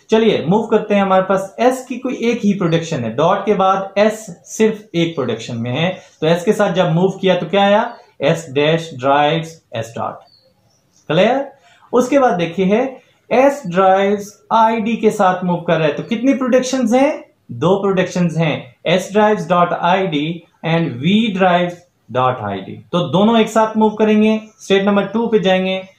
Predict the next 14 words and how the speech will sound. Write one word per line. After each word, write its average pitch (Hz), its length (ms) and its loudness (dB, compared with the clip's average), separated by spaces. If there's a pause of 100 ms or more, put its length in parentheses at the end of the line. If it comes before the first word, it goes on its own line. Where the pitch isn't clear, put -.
(220)
S 233 280 2
drives 180 500 2 (140)
I 165 160 0
D 160 160 -4 (100)
dot 220 480 0 (260)
और 139 240 2
V 156 80 -2 (120)
drives 127 380 0
I 113 120 0
D 113 140 -12
dot 160 260 0
बन 180 160 0
जाएगा, 180 300 2 (180)
एक 165 360 -2